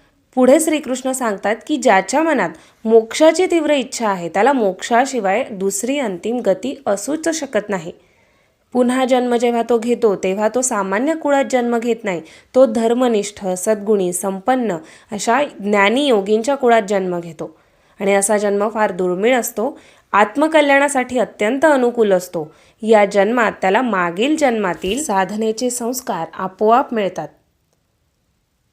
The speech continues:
पूर्वीचा योगाभ्यास त्याला नैसर्गिकरित्या आत्ममार्गाकडे ओढतो.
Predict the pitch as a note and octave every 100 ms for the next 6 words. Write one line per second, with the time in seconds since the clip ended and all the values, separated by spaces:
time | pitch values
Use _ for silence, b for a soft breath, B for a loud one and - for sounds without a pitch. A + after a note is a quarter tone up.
0 | _ _ _ - A3 G#3+ A#3 C4 A#3+ G#3
1 | F#3 B3 C4+ C4 G#3+ F#3 G#3+ B3 C#4 A3
2 | A3 C#4+ D4+ E4 C#4+ C4+ C#4+ B3 G#3+ C4
3 | D4 C4+ B3 B3 A#3+ A3+ A3 F3+ F3+ -